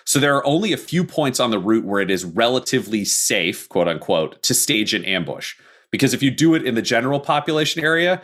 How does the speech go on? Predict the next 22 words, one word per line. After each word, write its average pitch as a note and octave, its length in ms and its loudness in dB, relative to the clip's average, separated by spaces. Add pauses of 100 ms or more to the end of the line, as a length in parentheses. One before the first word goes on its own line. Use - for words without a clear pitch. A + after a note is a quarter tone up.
(160)
if C3 120 -6
you're C#3+ 80 2
trying C#3+ 240 0
to B2+ 60 0
shoot C3+ 320 0
somebody A2+ 340 0
from G#2 200 -2
House G#2+ 220 0
Marcus, C#3 440 0
there's A#2+ 160 -2
gonna D#3 180 2
be D#3+ 120 0
people D3+ 300 -2
in A#2+ 60 2
the A#2 80 0
crowd A#2+ 420 0
who A2+ 120 -10
will A2 140 0
just G#2 260 0
start G#2 240 0
shooting F#2+ 400 0
you. G2+ 420 0